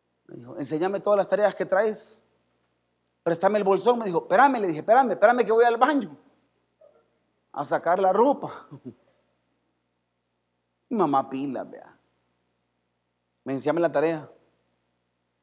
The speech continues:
Yo ya, cuando ya me preguntó mi mamá, que nunca me preguntaba así de intensa, yo dije, "Ya sabe algo". Entrar al baño era en cuestión de diez segundos,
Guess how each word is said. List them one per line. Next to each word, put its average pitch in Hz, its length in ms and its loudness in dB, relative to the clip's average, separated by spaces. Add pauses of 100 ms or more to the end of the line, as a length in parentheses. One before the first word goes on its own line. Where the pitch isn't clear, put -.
(380)
Yo 190 120 2
ya, 151 120 4
cuando 135 220 0
ya 147 140 4
me 269 100 2
preguntó 170 440 0
mi 185 60 -6
mamá, 156 240 -2
que 117 120 -8
nunca 147 440 -2
me 131 160 -2
preguntaba 143 640 -2
así 151 220 -8
de 156 120 -6
intensa, 139 720 -4
yo 120 180 -10
dije, 123 280 -12
"Ya 123 180 -2
sabe 120 380 -4
algo". 127 260 -6 (1160)
Entrar 147 360 -4
al 170 120 0
baño 170 400 -2
era 185 360 0
en 143 180 -8
cuestión 175 540 -8
de 160 100 -8
diez 160 240 -8
segundos, 156 560 -10